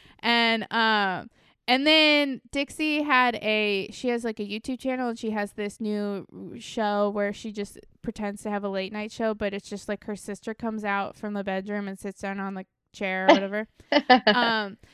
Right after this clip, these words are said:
Speaker 1: but Charlie was like, "So what do you and Noah do when you hang out together?" And it was like, "Ooh."
Speaker 2: <laughs>
Speaker 1: And then,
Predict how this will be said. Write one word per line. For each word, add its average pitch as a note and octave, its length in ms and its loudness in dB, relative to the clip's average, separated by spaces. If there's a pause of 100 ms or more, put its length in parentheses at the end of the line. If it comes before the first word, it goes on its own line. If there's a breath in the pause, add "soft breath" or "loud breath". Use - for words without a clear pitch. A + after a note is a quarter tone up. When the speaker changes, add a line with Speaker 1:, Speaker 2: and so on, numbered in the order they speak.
(140 soft breath)
Speaker 1:
but B3 160 2
Charlie C#4+ 400 6
was C4+ 160 2
like, G#3+ 260 0
"So C#4+ 680 0
what B3 240 0
do D4 120 -8
you B3+ 720 -4
and A#3 160 0
Noah G3 320 -2
do D#3+ 240 -6
when F3+ 160 -10
you G#3 100 -6
hang G#3 260 -4
out F#3 260 -8
together?" G3+ 540 -6
And G#3+ 120 -8
it G#3+ 40 -4
was G#3+ 140 -4
like, G#3+ 200 -2 (140)
"Ooh." E4+ 320 2
Speaker 2:
<laughs> G4+ 1160 2
Speaker 1:
And A#3 260 10
then, A#3 140 -4